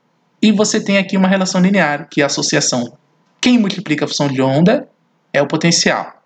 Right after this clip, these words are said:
Portanto, quem está multiplicando a função de onda tem que ser o V aqui. Essa quantidade, então, tem que ser o V, porque é uma relação linear. A mecânica quântica sempre se opera assim, né? Então, do ponto de vista de operadores matemáticos, se você escreve a equação de Schrödinger em forma de operadores, ela tem essa característica.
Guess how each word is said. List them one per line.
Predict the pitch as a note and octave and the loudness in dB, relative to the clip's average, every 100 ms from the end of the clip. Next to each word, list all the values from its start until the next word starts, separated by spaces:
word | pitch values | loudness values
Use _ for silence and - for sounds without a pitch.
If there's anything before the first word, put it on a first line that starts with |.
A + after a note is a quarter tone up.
| - | -6
Portanto, | B2+ - D3 F3+ B3+ | -6 0 0 0 -2
quem | - | 0
está | D#3+ D#3+ | 0 0
multiplicando | D3 - - C#3 | -4 -6 -6 -4
a | |
função | - C#3 | -4 0
de | |
onda | F3+ G#3 | 0 0
tem | B3 B3 | 2 2
que | A#3+ | 2
ser | - F#3 | 2 0
o | G#3+ | 0
V | F#3+ D#3+ D#3 _ | 0 0 -2 _
aqui. | G3 F#3+ B2 A#3+ _ _ _ - | -6 -4 -6 -6 _ _ _ -6
Essa | B2+ C3 | -4 -4
quantidade, | C#3+ C3+ C3+ B2+ D#3+ | -4 -2 0 0 -2
então, | F3 E3 | -2 -2
tem | F#3+ G#3+ | 0 -2
que | A#3+ | 0
ser | - D3+ | 0 0
o | C3 | 0
V, | B2 - _ _ _ _ _ | -4 -4 _ _ _ _ _
porque | - | -4
é | D3+ | -2
uma | D3+ | -2
relação | C#3+ D3+ - C#3+ | -2 -4 -4 -2
linear. | D3 E3+ A2 - - _ _ - - - | 0 0 0 -6 -18 _ _ -20 -20 -6
A | F#3+ | -2
mecânica | A3+ A#3 A3 G#3 | -2 -2 -2 -2
quântica | A3 A3+ A3+ | -2 -2 0
sempre | A3+ C4 D4 D4 | 0 2 2 0
se | A#3+ C#4 | 0 0
opera | C4 A3 A#3+ | 0 0 0
assim, | A#3+ E3+ C#3+ | -4 -4 -4
né? | C3+ | -6
Então, | C#3+ D#3+ D#3+ F3+ - | -6 -2 -2 -2 -2
do | F3 | 0
ponto | B3+ | 2
de | A#3 | 2
vista | G#3 G3+ | 0 0
de | D3+ E3 | 0 0
operadores | - C#3+ C3 D#3 F#3+ C#3+ | 0 0 0 0 0 -2
matemáticos, | C#3+ - - D#3+ F3+ - | -6 -6 -2 -2 -2 -8
se | C#3 | -8
você | C3+ F#3+ | -2 -2
escreve | - C#3+ C#3+ | -2 -2 -2
a | C#3 | -4
equação | - C#3 | -6 -6
de | C3 | -4
Schrödinger | B2+ B2+ | -2 -2
em | C3 | -2
forma | C#3+ B2+ | -2 -2
de | B2 | -4
operadores, | C3+ A#2+ A2 F#3+ G#3 E3 - | -4 -4 0 2 2 0 -4
ela | E3 E3+ | 0 0
tem | F#3 | 0
essa | F3+ F3+ | -2 -2
característica. | F#3 F3+ F3+ F#3 D#3 - | -4 -4 -4 -4 -4 -6